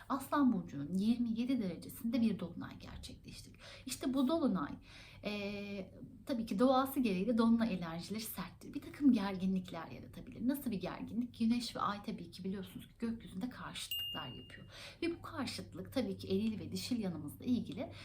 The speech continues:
bir takım, e, çatışmalar yarattığı için biz de gergin oluruz. Özellikle sizin altıncı evinizde olunca bu dolunay, gerginliğiniz gündelik rutinlerinize de sirayet edebilir. Yani gün içinde böyle her an patlamaya hazır olabilirsiniz on altı Şubat civarı. Dolunay'a yakın birkaç gün öncesinde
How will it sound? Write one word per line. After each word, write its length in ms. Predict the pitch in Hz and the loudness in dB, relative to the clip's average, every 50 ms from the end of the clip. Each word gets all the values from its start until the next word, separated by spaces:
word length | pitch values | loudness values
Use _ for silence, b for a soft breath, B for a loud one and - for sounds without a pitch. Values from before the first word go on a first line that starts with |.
| B B B | B B B
bir 120 | - 339 - | -6 -4 0
takım, 420 | - 254 262 - 247 247 254 254 B B B B B B | 0 0 0 2 4 4 4 2 B B B B B B
e, 160 | 196 196 196 | -4 -2 0
çatışmalar 640 | - 262 262 262 269 - - - 269 247 214 180 180 | 0 0 0 2 0 0 4 4 6 6 6 4 4
yarattığı 460 | 190 233 254 247 226 226 - - 226 | 4 4 4 2 2 0 -4 -6 -6
için 300 | 208 - - - 302 294 | -6 -4 -4 -2 2 2
biz 240 | 254 240 226 190 185 | 4 4 4 2 2
de 40 | 277 | 2
gergin 440 | 269 254 190 160 156 - - - - | 2 0 0 -2 -4 -8 -10 -10 -10
oluruz. 280 | - - - - - | -10 -10 -10 -8 -6
Özellikle 480 | - 294 - - 381 392 381 - - - | -6 -4 0 2 2 2 0 -2 -6 -10
sizin 240 | - - - 269 277 | -6 0 4 4 6
altıncı 460 | 254 226 226 226 - - 254 247 269 | 6 4 2 2 4 6 6 8 6
evinizde 400 | 262 247 226 208 190 180 - 185 | 4 2 0 0 0 0 -2 -2
olunca 360 | 190 190 285 370 381 - 185 | -4 -4 -4 -6 -6 -6 -6
bu 120 | - 170 - | -6 -6 -6
dolunay, 380 | 185 180 160 - - - - - B B B B B B | -6 -6 -6 -6 -8 -8 -8 -10 B B B B B B
gerginliğiniz 680 | 381 381 381 349 277 247 220 190 180 170 170 170 175 | 4 4 4 4 6 6 6 6 4 0 -2 -4 0
gündelik 460 | 190 233 247 254 254 254 262 - - | 2 6 8 8 8 8 6 2 -2
rutinlerinize 580 | 220 - - - 226 208 208 208 202 190 226 220 | -6 -4 0 0 0 2 2 0 -2 -2 -2 -4
de 60 | 180 | -4
sirayet 560 | - - - - - - - - - - - | -6 -8 -10 -8 -8 -8 -8 -8 -10 -12 -12
edebilir. 480 | - - - - - - - - - - - B B B B B B B | -12 -12 -12 -12 -12 -12 -12 -12 -12 -12 -12 B B B B B B B
Yani 240 | 254 247 262 254 247 | 4 8 10 10 12
gün 240 | 233 285 302 294 254 | 10 10 8 8 4
içinde 360 | 254 - 233 220 220 220 196 | 2 2 0 0 0 0 0
böyle 120 | 220 226 | 0 0
her 180 | 220 - 262 262 | 0 0 0 2
an 220 | 262 247 247 - | 4 4 2 2
patlamaya 580 | - 214 202 196 - 196 202 208 220 220 220 185 | 0 -4 -6 -6 -6 -6 -4 -2 0 0 0 -2
hazır 200 | 190 185 202 196 | -2 -2 -2 -2
olabilirsiniz 720 | 180 165 - 131 - - - - - - - - - - | -2 -2 -4 -6 -8 -8 -8 -8 -10 -10 -10 -10 -6 -4
on 180 | - 196 202 | -4 -2 -2
altı 320 | 180 160 160 156 156 - - | -2 -4 -4 -6 -8 -10 -12
Şubat 420 | - - - - 156 143 - - | -10 -10 -8 -8 -8 -10 -10 -12
civarı. 400 | - - - - - - - 220 | -12 -10 -10 -8 -6 -2 0 2
Dolunay'a 400 | 294 302 302 285 269 240 226 220 | 4 6 8 8 8 8 6 4
yakın 300 | 226 226 - - 262 247 | 0 -2 2 4 4 6
birkaç 360 | 226 - - 226 208 - - | 4 4 0 -2 -2 -2 -4
gün 120 | - - - | -6 -4 -2
öncesinde 640 | 175 190 185 185 175 175 - - 190 185 233 262 | 0 2 2 2 2 0 -2 -2 0 2 2 0